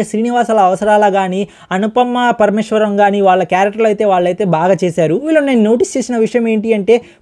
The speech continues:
ప్రతి వాడు ప్రతి డైలాగ్ అయితే పోయెట్రీ లెవెల్‌లో అయితే ఇస్తున్నాడు ఫ్రెండ్స్. అంటే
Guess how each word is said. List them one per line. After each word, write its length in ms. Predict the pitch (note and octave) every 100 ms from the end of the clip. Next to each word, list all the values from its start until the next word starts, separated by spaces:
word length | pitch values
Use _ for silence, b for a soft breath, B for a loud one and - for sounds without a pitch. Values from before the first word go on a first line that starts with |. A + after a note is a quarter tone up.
| F#3+
ప్రతి 280 | G3+ C4+ C4
వాడు 380 | B3+ A#3+ C4 C4+ -
ప్రతి 220 | A3+ B3+ G#3+
డైలాగ్ 340 | A3 A#3+ B3 A3+
అయితే 140 | A3 A#3 G#3
పోయెట్రీ 320 | A3 A3 A#3+ G#3+
లెవెల్‌లో 240 | G#3 G#3
అయితే 120 | G#3 G3
ఇస్తున్నాడు 280 | - G3+ E3+
ఫ్రెండ్స్. 240 | F#3+ G3 E3 - b b
అంటే 120 | F3+